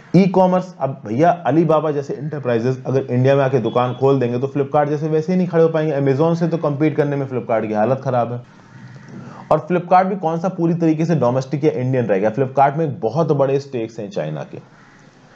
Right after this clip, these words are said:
तो कहीं ना कहीं देखिए इंडिया के कंसर्न्स पूरी तरीके से यहाँ नहीं माने गए,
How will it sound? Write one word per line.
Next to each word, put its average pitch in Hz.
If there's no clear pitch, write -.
तो 226
कहीं 185
ना 233
कहीं 202
देखिए 180
इंडिया 156
के 185
कंसर्न्स 151
पूरी 147
तरीके 135
से 139
यहाँ 135
नहीं 107
माने 135
गए, 139